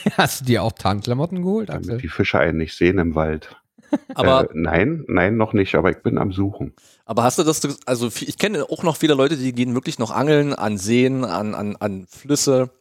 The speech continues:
Speaker 3: oder wenn's nur am Teich ist. Das ist meistens aber eigentlich nur ein Vorwand, A, um von daheim wegzukommen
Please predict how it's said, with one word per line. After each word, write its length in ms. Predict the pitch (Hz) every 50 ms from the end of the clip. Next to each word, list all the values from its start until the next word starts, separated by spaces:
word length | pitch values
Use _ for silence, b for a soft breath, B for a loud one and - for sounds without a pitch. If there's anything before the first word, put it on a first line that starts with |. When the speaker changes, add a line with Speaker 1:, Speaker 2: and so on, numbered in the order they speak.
| _ _
Speaker 3:
oder 260 | - 113 110 107 107
wenn's 220 | 113 120 120 - -
nur 120 | 139 107
am 140 | 101 104 101
Teich 260 | - 123 139 - -
ist. 560 | 117 127 143 - - - - - - - -
Das 120 | 156 - -
ist 140 | - -
meistens 340 | - 165 190 - - 170 165
aber 180 | 147 147 147 135
eigentlich 300 | - 143 165 170 143 -
nur 120 | 139 127
ein 60 | 123
Vorwand, 580 | - - - 139 156 - 165 156 147 131 - -
A, 220 | - 113 139 170
um 220 | 196 - - 120 -
von 120 | - 123
daheim 300 | 123 117 113 120 127 -
wegzukommen 520 | - - - - 185 - 175 175 180 180